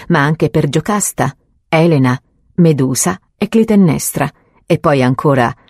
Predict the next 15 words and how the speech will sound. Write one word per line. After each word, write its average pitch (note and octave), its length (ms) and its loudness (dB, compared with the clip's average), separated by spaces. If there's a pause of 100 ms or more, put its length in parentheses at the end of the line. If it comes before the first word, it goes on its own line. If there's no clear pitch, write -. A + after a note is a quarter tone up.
(120)
Euridice, D3 680 0 (220)
le D#3 160 0
Amazzoni, C#3 580 0 (240)
Fedra G3 560 0
e A3 100 -4
Penelope. D3+ 640 -4 (800)
Ormai F#3+ 520 0 (340)
ci B3 80 0
sembra A3 420 2
di E3 120 -2
sapere D#3 380 0
tutto C3+ 360 -6
su B2+ 160 -10
queste C#3+ 320 -4
donne, C3 460 -2